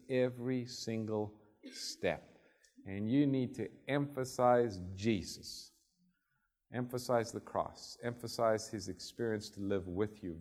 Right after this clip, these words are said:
Very, very important. And then recognize that there is a solution. God has provided it through Jesus. We can experience freedom from sin.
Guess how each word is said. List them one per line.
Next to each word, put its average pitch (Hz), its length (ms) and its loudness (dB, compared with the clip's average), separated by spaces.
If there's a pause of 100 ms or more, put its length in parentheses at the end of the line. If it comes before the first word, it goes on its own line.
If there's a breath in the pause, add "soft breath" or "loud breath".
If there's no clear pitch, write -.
Very, 127 240 6
very 107 200 2
important. 90 420 -4 (800)
And 131 160 4
then 175 160 6
recognize 143 680 4
that 117 180 2
there 117 160 6
is 110 140 0
a 104 40 -2
solution. 147 640 0 (160)
God 101 180 4
has 104 100 -2
provided 135 540 6
it 147 180 -2
through 98 180 -4
Jesus. 143 520 0 (320 soft breath)
We 135 160 4
can 135 140 -2
experience 117 480 0
freedom 156 400 0
from 151 220 -4
sin. 165 340 -2